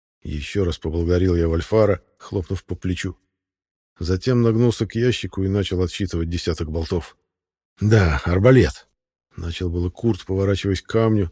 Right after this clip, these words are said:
на котором он его оставил вместе с выданными ему болтами. "Пока у тебя", — перебил я его.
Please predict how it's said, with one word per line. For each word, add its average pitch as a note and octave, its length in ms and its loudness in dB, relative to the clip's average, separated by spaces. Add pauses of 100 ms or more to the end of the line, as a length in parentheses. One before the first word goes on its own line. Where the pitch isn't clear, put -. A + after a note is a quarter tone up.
(160)
на G2 100 -10
котором G2 360 -2
он G2 80 2
его G2 200 2
оставил F#2 420 0
вместе F#2 300 -2
с - 100 -12
выданными E2+ 400 0
ему E2+ 120 -2
болтами. E2+ 500 -2 (640)
"Пока G#2 280 6
у A2+ 80 8
тебя", — G2 340 6 (460)
перебил E2 440 -6
я E2 120 -2
его. E2 180 -6